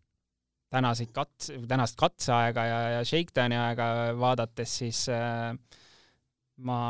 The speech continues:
arvan, et sealt, äh, võib homme katsevõite korjata küll.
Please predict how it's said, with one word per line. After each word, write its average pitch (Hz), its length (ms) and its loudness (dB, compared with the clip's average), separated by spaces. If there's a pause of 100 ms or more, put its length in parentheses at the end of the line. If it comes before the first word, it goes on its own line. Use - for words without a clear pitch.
(220)
arvan, 117 320 -4
et 123 80 -8
sealt, 127 300 -8 (100)
äh, 131 300 2
võib 135 260 -4
homme 135 320 0
katsevõite 143 540 -6
korjata 147 320 -6
küll. 165 140 -10